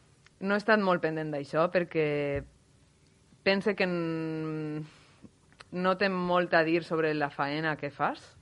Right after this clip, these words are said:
i, i perquè, sobretot, pense que, que una televisió pública no s'hauria de manejar per audiències,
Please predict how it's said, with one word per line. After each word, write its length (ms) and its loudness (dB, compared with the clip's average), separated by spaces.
i, 720 2
i 80 -2
perquè, 260 0
sobretot, 500 -2
pense 480 -2
que, 200 2
que 180 6
una 200 -2
televisió 340 -2
pública 400 -2
no 120 -4
s'hauria 460 -4
de 80 -4
manejar 400 -10
per 160 -6
audiències, 640 -16